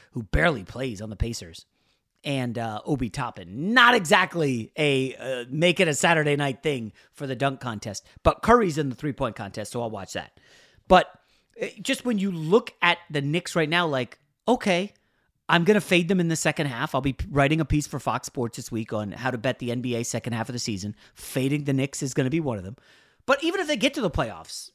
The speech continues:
six seed, seven, eight, they're gonna get smashed, maybe even in the play-in. Um, and then in the first or sec-, uh, first round for sure.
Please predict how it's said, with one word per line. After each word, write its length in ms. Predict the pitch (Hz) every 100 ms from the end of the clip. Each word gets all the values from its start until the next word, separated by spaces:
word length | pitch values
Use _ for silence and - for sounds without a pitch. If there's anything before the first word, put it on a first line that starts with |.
| -
six 320 | - 185 -
seed, 260 | 170 156
seven, 300 | - 151 147
eight, 320 | 113 143 147 -
they're 80 | 269
gonna 160 | 302 359
get 160 | 320
smashed, 680 | - - 208 254 - - - _ _
maybe 340 | 156 233 320 185
even 240 | 165 160
in 80 | 131
the 80 | -
play-in. 440 | 185 226 98 117 _ _ _ _
Um, 540 | 139 131 117 113 117 _ -
and 180 | 196 233
then 120 | 240
in 40 |
the 60 | 226
first 260 | 233 233
or 40 | 233
sec-, 280 | 247 226 220
uh, 100 | 226
first 260 | 277 220
round 240 | 262 240 -
for 80 |
sure. 340 | 160 - -